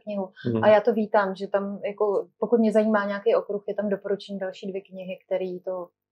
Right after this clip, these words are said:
Speaker 2: Mhm.
Speaker 1: to, to, to je ještě cajk.
Speaker 2: Rozumím. No, eh, ještě když bych to měl teda dokončit, tak, eh, snažíme se kromě toho, že mazlíme t-, každou tu knihu a pak se snažíme vlastně každý té knize věnovat, což je taky důvod, proč jsme
Speaker 1: Mhm.
Speaker 2: tak malí a proč vždycky
Speaker 1: Mhm.
Speaker 2: budeme tak malí.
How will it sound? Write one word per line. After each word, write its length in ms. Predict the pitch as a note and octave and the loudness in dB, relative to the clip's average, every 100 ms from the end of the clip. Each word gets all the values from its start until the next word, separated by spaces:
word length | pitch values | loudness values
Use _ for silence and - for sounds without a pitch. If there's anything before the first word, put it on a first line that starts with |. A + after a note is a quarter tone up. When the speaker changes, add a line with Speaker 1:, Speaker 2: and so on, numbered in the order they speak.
| _ - | _ -2
Speaker 2:
Mhm. 260 | A#2 A2+ | 0 6
Speaker 1:
to, 160 | A#3+ A#3 | 6 6
to, 180 | C#4 - | 2 8
to 60 | |
je 80 | D#4 | 10
ještě 240 | C#4 - A#3 | 10 4 -4
cajk. 340 | - D3+ D3+ _ _ _ _ - - _ _ - | -4 -10 -12 _ _ _ _ -20 -20 _ _ -6
Speaker 2:
Rozumím. 320 | G#2+ A#2+ G2 G2+ _ _ - - - - _ | -4 -2 -6 -8 _ _ -18 -16 -18 -20 _
No, 240 | A#2+ G#2 - _ _ _ - | 6 6 2 _ _ _ 4
eh, 120 | A2+ | 6
ještě 200 | A2+ - | 10 8
když 100 | C#3 | 8
bych 120 | D3 | 6
to 80 | E3 | 6
měl 140 | D3+ | 6
teda 180 | D#3 G#2+ | 8 8
dokončit, 640 | G2 - C#3+ C#3 D#3+ D3+ - | 6 6 2 6 4 4 6
tak, 140 | B2 - - | 4 4 0
eh, 300 | B2+ A#2+ A#2+ A#2+ A2+ A2+ B2 | 6 6 6 2 -2 -8 -14
snažíme 400 | - B2 A2+ C3+ | 0 2 4 4
se 160 | C3+ D3 | 4 4
kromě 320 | C#3+ C3 C3+ | 8 8 8
toho, 180 | B2 B2 | 6 6
že 100 | A#2+ | 8
mazlíme 440 | A#2 A2+ A#2 C3 | 6 6 4 2
t-, 80 | B2 - | -2 6
každou 280 | A#2 A2 C3 | 8 8 6
tu 100 | - | 4
knihu 640 | - A2 A2+ B2+ D3+ - | 2 2 4 4 6 4
a 40 | |
pak 140 | - - | 2 2
se 100 | B2 | 2
snažíme 420 | A#2+ A2+ A#2+ B2 | 4 4 6 8
vlastně 440 | A#2+ B2 C3+ B2+ | 10 8 6 2
každý 380 | A#2 B2 G#2+ B2+ | 6 6 6 2
té 180 | C#3 B2 | 0 2
knize 240 | B2+ A#2+ | 4 4
věnovat, 460 | B2 A#2 G#2 A2 C3 - | 6 6 6 6 4 2
což 200 | - C3 | 8 10
je 80 | - | 10
taky 220 | A2 - | 8 4
důvod, 340 | A2 A2+ A2 - | 2 6 4 6
proč 180 | G#2+ | 4
jsme 140 | F#2+ A#2+ | 6 6
Speaker 1:
Mhm. 40 | |
Speaker 2:
tak 160 | B2 - | 6 6
malí 340 | A2+ A2+ A2+ | 6 8 6
a 60 | A2+ | 4
proč 220 | - G#2+ | 4 2
vždycky 300 | G#2+ G#2 - | 2 0 4
Speaker 1:
Mhm. 20 | |
Speaker 2:
budeme 200 | A#2+ A#2 | 6 6
tak 160 | A#2 A2+ | 4 0
malí. 360 | A2 A2+ C#3+ | -2 -2 -4